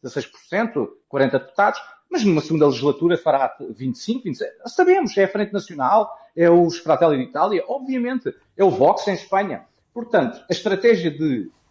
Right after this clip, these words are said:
alimentar o Chega neste momento é boa para o P S no curto prazo, sem dúvida.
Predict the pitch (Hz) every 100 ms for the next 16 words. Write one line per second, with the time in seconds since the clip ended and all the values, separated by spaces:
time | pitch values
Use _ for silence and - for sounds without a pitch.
0 | _ _ 180 185 190 202 214 170 - 123
1 | 143 165 - 120 101 - _ _ _ -
2 | 180 147 147 247 247 202 - 180 170 160
3 | 131 123 - 165 175 - - - 170 160
4 | 104 90 -